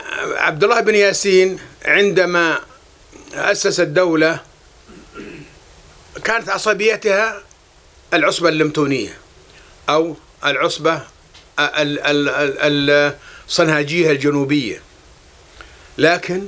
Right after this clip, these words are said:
في ع-، عصبية أخرى وهي عصبية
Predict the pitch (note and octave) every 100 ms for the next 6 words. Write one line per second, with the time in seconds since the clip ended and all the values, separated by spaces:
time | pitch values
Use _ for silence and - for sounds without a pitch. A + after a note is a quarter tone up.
0 | D#3+ - - - - - - - E3 F#3
1 | C#3 C#3+ D3 D#3 C#3+ C#3+ C#3 C#3 - C3
2 | C#3+ D#3+ E3+ D#3+ G#3 F#3 - A#3 F#3+ A#2+
3 | - - - - - - - - - -
4 | - - - - - - C3 C#3+ B2 C3+
5 | - B2+ D#3+ E3 F#3